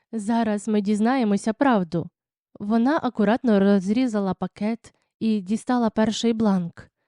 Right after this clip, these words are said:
Тест на батьківство. Ігор і Денис. Оксана сиділа нерухомо.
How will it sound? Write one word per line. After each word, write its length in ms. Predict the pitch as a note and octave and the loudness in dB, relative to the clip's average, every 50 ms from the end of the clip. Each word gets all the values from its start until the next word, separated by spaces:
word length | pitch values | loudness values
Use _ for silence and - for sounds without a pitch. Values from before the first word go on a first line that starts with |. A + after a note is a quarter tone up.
| _ _ _ _ _ - | _ _ _ _ _ -6
Тест 400 | - A3+ A3 G#3+ - - _ - G#3 F#3+ | -4 -2 -2 -4 -4 -8 _ -6 -4 -2
на 120 | G#3 G#3 | 0 0
батьківство. 840 | G3+ G#3+ A3 - - - - F#3 D#3+ - - - - D#3 D3+ C#3 - _ _ _ _ _ _ | 0 0 -2 -4 -6 -10 -8 -8 -8 -10 -12 -10 -8 -6 -6 -6 -8 _ _ _ _ _ _
Ігор 300 | - A#3+ A3+ G#3+ G#3+ G#3 - - | 0 2 4 4 4 2 0 -2
і 80 | G#3 G#3+ | -4 0
Денис. 580 | F#3 A3+ A3 G3+ F#3 E3+ D#3 - - - - _ _ _ _ _ _ _ _ _ _ _ | 0 0 0 0 -2 -4 -4 -8 -10 -16 -20 _ _ _ _ _ _ _ _ _ _ _
Оксана 440 | - A3+ - - - B3 A#3 A3 G#3+ | -8 -8 -6 -4 -4 -2 0 0 -2
сиділа 400 | G3 - G#3+ G3 F#3 G3 F#3 F#3 | -2 -4 -4 -2 -2 -2 0 0
нерухомо. 680 | F#3 F#3+ F#3+ G#3 G#3 - - F#3 F3 E3+ D#3+ D#3 D#3 | 0 0 0 0 -2 -2 -4 -4 -4 -4 -4 -8 -10